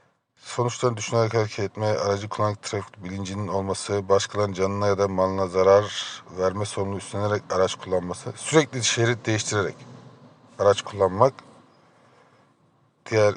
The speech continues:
sürücülerin tehlikeye düşürecek hareketlerdir. Aşağıdaki hangisi Karayolları Genel Müdür görevlerinden biri değildir? Bu tür sorularda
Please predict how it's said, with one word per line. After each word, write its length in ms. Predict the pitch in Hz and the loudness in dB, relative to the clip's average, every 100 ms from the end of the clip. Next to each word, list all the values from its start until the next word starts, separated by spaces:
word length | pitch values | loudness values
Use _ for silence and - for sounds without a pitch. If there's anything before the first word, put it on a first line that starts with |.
| - | -4
sürücülerin 760 | - 104 95 92 92 92 127 - _ _ _ _ _ _ _ _ _ _ _ _ _ _ _ _ _ | -14 -8 -8 -4 0 2 0 -4 _ _ _ _ _ _ _ _ _ _ _ _ _ _ _ _ _
tehlikeye 480 | 101 95 - 104 113 | -8 -6 -6 -4 -4
düşürecek 400 | 104 92 92 85 | -4 -6 -6 -4
hareketlerdir. 880 | 78 - 85 - 78 80 117 - _ _ _ _ _ _ _ _ _ _ _ _ _ | -4 -6 -12 -2 -2 0 -4 -8 _ _ _ _ _ _ _ _ _ _ _ _ _
Aşağıdaki 420 | 135 - 165 156 | 2 6 8 8
hangisi 260 | 156 143 127 | 6 4 -2
Karayolları 500 | - 139 156 143 110 | 4 8 8 8 4
Genel 280 | 107 131 135 | 6 6 6
Müdür 220 | 117 117 | 2 -2
görevlerinden 680 | 104 107 104 104 110 123 113 | 2 2 2 0 2 2 2
biri 180 | 110 | -4
değildir? 360 | 113 104 85 110 | -2 -4 -6 -10
Bu 180 | 107 113 | -12 -10
tür 120 | - | -8
sorularda 640 | 113 117 107 101 92 117 | -4 -2 4 4 6 6